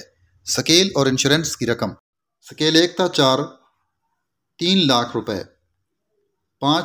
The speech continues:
था दस, तीन लाख पचास हज़ार, ग्यारह था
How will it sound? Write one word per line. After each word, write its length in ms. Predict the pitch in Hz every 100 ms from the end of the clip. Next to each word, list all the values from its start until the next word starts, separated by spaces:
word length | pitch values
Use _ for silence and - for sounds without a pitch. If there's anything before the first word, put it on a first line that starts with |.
| -
था 100 | 165
दस, 260 | 127 131 - - - _ _ _ _ _ _ _ _ _ _ _
तीन 220 | 151 160 160
लाख 240 | 175 175
पचास 400 | 135 139 123 120
हज़ार, 320 | - 101 90 - _ _ _
ग्यारह 340 | 113 135 160
था 40 | 160